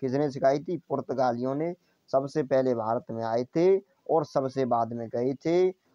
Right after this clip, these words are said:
अब question पूछता है, इनका केंद्र कहाँ था? जल्दी से बताओ, इनका केंद्र कहाँ था? तो इनका केंद्र था गोवा। स्थानीय स्वशासन का जनक किसे कहा जाता है? स्थानीय स्वशास-, स्वशासन का जनक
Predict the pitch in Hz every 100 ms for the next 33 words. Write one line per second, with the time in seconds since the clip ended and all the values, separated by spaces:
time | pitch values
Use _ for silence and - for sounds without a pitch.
0 | - 139 _ - 143 - 165 131 131 117
1 | 147 147 147 139 _ 156 170 170 156 120
2 | 113 110 95 _ - 131 147 156 139 123
3 | 135 135 135 139 131 - 151 160 147 -
4 | 110 110 101 - _ _ _ _ _ _
5 | _ _ _ _ _ _ _ 139 143 143
6 | 139 - 127 120 117 160 117 117 120 107
7 | - - - 143 160 180 170 143 131 143
8 | 135 - 165 202 _ _ _ _ _ 151
9 | 156 120 131 147 - 135 - 151 131 107
10 | 117 117 110 - 113 120 123 _ _ _
11 | _ 160 139 - 147 170 175 139 131 135
12 | 135 - _ _ - 135 - 135 131 -
13 | 120 120 - 135 131 - 113 104 110 131